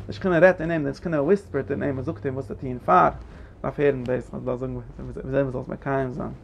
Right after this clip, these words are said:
פאר דא היט א מצוה, פאר דא היט דאוונט. דארף ער מקיים זיין, דער פסוק, פאר אטו, צו דבר אל כל חכמה עלי, אשר מלאיסו בריח חכמה.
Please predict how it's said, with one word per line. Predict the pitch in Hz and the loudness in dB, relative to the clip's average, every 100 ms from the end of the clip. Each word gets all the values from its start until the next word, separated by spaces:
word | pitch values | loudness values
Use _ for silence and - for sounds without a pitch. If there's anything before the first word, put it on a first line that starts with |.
| - - - - - - - - - - - - | -18 -18 -16 -18 -18 -18 -16 -16 -16 -16 -16 10
פאר | 165 | 10
דא | 160 | 10
היט | 160 156 160 | 4 2 -4
א | 135 | -2
מצוה, | 151 151 - 120 127 | -4 -6 -12 -14 -4
פאר | 139 143 | 0 2
דא | |
היט | 135 131 | 2 2
דאוונט. | 139 143 123 - - - - - - - - - - - - - - - - | 2 2 0 -12 -18 -20 -20 -20 -20 -20 -20 -20 -20 -20 -20 -20 -20 -6 2
דארף | 147 | 2
ער | 160 | 4
מקיים | 139 - 151 143 | 0 4 4 4
זיין, | 131 | 2
דער | 123 - | -2 -2
פסוק, | 139 - 123 - | -4 -2 -6 -4
פאר | - 143 | 0 2
אטו, | 143 - 131 120 - - - - - - | 2 2 2 0 -14 -20 -20 -20 -20 -12
צו | 120 | 4
דבר | 127 143 135 | 6 8 6
אל | 123 | 0
כל | 120 127 | -4 -8
חכמה | - 135 - 127 | -2 -2 -2 -4
עלי, | 127 131 120 | 0 -2 -2
אשר | 135 123 | -6 -8
מלאיסו | 123 127 127 - 123 | -4 -2 -4 -6 -6
בריח | 127 120 | -4 -4
חכמה. | - 131 135 - | -4 -8 -8 -12